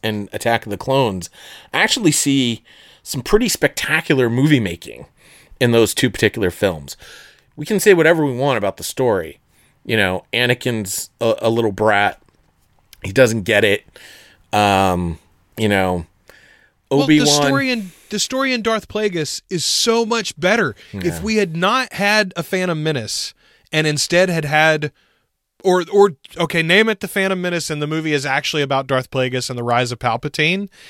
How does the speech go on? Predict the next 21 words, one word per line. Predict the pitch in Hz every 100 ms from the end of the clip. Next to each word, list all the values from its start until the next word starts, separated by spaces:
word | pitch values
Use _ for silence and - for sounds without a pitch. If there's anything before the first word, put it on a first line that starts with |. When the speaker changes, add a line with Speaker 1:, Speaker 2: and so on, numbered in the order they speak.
| - -
Speaker 2:
and | 131
then | 131 135
you | 131
skip | - 151 -
forward | 156 151 147 -
twenty-five | 151 151 147 147 139
years | 139 139 156 165 -
to, | - 139 131 127 127 _ _ _ _ _ _ _ _ _
uh, | 156 131 120 120 -
Attack | 131 147 143
of | 139
the |
Clones, | 135 139 147 151
effectively, | 143 160 156 170 190 214 151
and | 131
you've | 120
got | 131 123
a |
teenage | - 135 135 135 131
Anakin | 131 135 131 123
Sky-, | 143